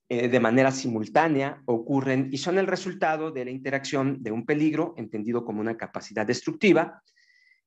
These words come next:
eh, que interactúa con un conjunto de bienes expuestos que tienen un valor y que adicionalmente esos bienes expuestos tienen características que los hacen propensos o susceptibles al daño.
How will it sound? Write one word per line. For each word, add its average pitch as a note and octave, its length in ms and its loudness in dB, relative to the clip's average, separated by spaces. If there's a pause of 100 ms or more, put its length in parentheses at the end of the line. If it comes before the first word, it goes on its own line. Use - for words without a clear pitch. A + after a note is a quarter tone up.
(160)
eh, A#2+ 500 0
que D3 100 0
interactúa C3 680 2
con C3 160 -4
un C3 120 -4
conjunto B2 440 -2
de G#2 100 4
bienes B2 380 2
expuestos E3 640 -2
que - 100 -10
tienen A#2+ 340 0
un C3+ 120 6
valor E3+ 460 4 (560)
y D3+ 140 -8
que D#3 100 -2
adicionalmente E3 960 -4
esos C3+ 220 -4
bienes C3 320 2
expuestos C#3 600 -4
tienen B2 260 -4
características D3 920 -2 (460)
que E3 140 4
los D#3 220 0
hacen C#3+ 420 -4 (180)
propensos D3+ 800 -4
o B2 80 -4
susceptibles A#2+ 840 4
al G#2+ 160 2
daño. E2 360 -4